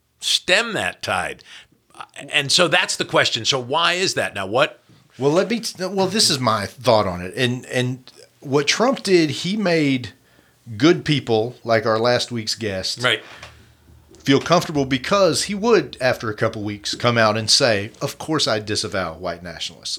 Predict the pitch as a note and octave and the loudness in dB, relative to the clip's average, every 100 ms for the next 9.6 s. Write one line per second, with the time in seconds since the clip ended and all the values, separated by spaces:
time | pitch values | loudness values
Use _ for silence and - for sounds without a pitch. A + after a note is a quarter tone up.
0 | - B2 - - C3+ B2 G#2 F#2+ F#2 F#2 | -8 -10 -10 -4 -2 0 0 -2 -8 -8
1 | F2 D#2+ D#2+ _ B2+ E3+ C3+ E2 - - | -10 -12 -20 _ -4 0 0 -2 -14 -20
2 | - - - - A3+ D#3 C3+ A2 F#2+ F2+ | -20 -20 -20 2 4 4 4 2 2 0
3 | G2+ F#2+ - F#3+ C#3+ C3 A#2 G2+ A2+ F#2+ | 0 -2 -4 -4 2 2 2 2 2 0
4 | C#3 C#3 C3+ _ _ _ F3 D3 C#3+ B2 | -4 -8 -8 _ _ _ -2 0 2 0
5 | - C4+ G3 G#3 A#3 E3+ - - - - | 0 0 2 2 2 2 -2 -2 -4 -12
6 | _ _ _ E3+ D#3 C#3 C#3 A3+ C4+ E3+ | _ _ _ -2 0 2 2 0 0 0
7 | C3 A#2 A2 A2+ - - F3+ D3 A2+ - | -2 -2 -4 -4 -2 0 2 2 2 2
8 | A2+ F#2+ F#2 F#2 _ - _ _ _ G#2+ | 2 -2 -6 -12 _ -20 _ _ _ -4
9 | G#2 A#2 A#2+ A#2+ - | -2 0 0 0 -10